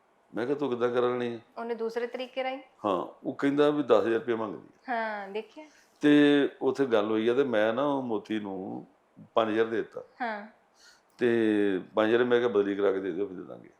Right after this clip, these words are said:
Speaker 2: ਹੂੰ।
Speaker 1: ਮੈਂ ਕਿਹਾ ਜਦੋਂ ਮੇਰਾ ਸਟੂਡੈਂਟ ਸੀ, ਮੇਰਾ ਟੀਚਰ
Speaker 2: ਹੂੰ,
Speaker 1: ਬਣਿਆ ਸੀ,
Speaker 2: ਹੂੰ।
Speaker 1: ਮੇਰਾ ਪੁੱਤਰ ਵਰਗਾ।
Speaker 2: ਜੀ।
Speaker 1: ਮੈਂ ਕਿਹਾ, "ਕਾਕਾ ਗੱਲ ਇਸ ਤਰ੍ਹਾਂ ਹੈਗੀ ਆ ਕਿ ਤੂੰ ਪੰਜ ਹਜ਼ਾਰ ਦੇ ਕੇ ਬਦਲੀ ਕਰਾ ਲਾ।"
Speaker 2: ਹੂੰ।
Speaker 1: ਠੀਕ ਆ?
Speaker 2: ਹੂੰ।
Speaker 1: ਜਿੱਦਣ ਤੂੰ ਕੋਈ ਪੰਜ ਹਜ਼ਾਰ ਦੁਬਾਰਾ ਮੰਗੂਗੀ,
Speaker 2: ਹੂੰ।
Speaker 1: ਤੂੰ ਕੀ ਖੜਾ ਸਭ ਕੋਲ ਲੈ ਲਓ।
Speaker 2: ਹੂੰ।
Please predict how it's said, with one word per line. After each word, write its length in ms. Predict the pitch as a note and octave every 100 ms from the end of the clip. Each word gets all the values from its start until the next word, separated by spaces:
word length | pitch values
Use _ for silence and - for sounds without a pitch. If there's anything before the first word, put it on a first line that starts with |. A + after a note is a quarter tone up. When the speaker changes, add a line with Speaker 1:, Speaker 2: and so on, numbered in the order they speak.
| C4+
Speaker 2:
ਹੂੰ। 280 | B3 A3 G#3+ _ _ _ _ _ _ _ _ _ _
Speaker 1:
ਮੈਂ 140 | G2+ B2
ਕਿਹਾ 120 | C#3
ਜਦੋਂ 200 | A#2+ A2+
ਮੇਰਾ 320 | A#2 A#2+ B2
ਸਟੂਡੈਂਟ 320 | - B2+ C#3
ਸੀ, 80 | C#3+
ਮੇਰਾ 320 | D3 C3 B2 -
ਟੀਚਰ 160 | B2
Speaker 2:
ਹੂੰ, 80 | A#2+
Speaker 1:
ਬਣਿਆ 220 | A2+ A#2
ਸੀ, 100 | A2
Speaker 2:
ਹੂੰ। 60 | A#2
Speaker 1:
ਮੇਰਾ 120 | A2+
ਪੁੱਤਰ 320 | A2 - - A2+
ਵਰਗਾ। 360 | A2+ G#2+ A2 - _ A#3
Speaker 2:
ਜੀ। 240 | A#3+ A3+ _ _ _ _ _ _ _
Speaker 1:
ਮੈਂ 160 | G#2 B2
ਕਿਹਾ, 120 | C#3+
"ਕਾਕਾ 280 | C#3+ C#3+ D3
ਗੱਲ 220 | A#2 G2+
ਇਸ 100 | G#2
ਤਰ੍ਹਾਂ 140 | A2 A2+
ਹੈਗੀ 160 | G#2+
ਆ 40 | A#2
ਕਿ 80 |
ਤੂੰ 140 | - A#2
ਪੰਜ 140 | G#2+
ਹਜ਼ਾਰ 140 | G2 F#2+
ਦੇ 120 | G2+
ਕੇ 60 |
ਬਦਲੀ 240 | F#2+ F2 F2
ਕਰਾ 140 | F2
ਲਾ।" 440 | - - _ - C4
Speaker 2:
ਹੂੰ। 240 | A3+ G3+ _ _ _ _ _ _ _
Speaker 1:
ਠੀਕ 180 | C3 C#3+
ਆ? 40 |
Speaker 2:
ਹੂੰ। 400 | - - B3 A3+ G#3+ - _ -
Speaker 1:
ਜਿੱਦਣ 280 | C#3 D#3 F#3+
ਤੂੰ 120 | F3+
ਕੋਈ 100 | F3
ਪੰਜ 140 | C3+
ਹਜ਼ਾਰ 120 | C3
ਦੁਬਾਰਾ 260 | C3 A2 A2
ਮੰਗੂਗੀ, 520 | A2 A2+ C3+ A#2 D#2+ -
Speaker 2:
ਹੂੰ। 260 | B3+ A#3+ G#3+ - _
Speaker 1:
ਤੂੰ 120 | C#3+
ਕੀ 60 | D3+
ਖੜਾ 260 | C3 A2+ A2
ਸਭ 160 | A2+
ਕੋਲ 100 | A#2
ਲੈ 100 | A#2
ਲਓ। 180 | F#2+ - _ _ A#3+
Speaker 2:
ਹੂੰ। 600 | A#3 A3 G#3 G3 F#3+ G3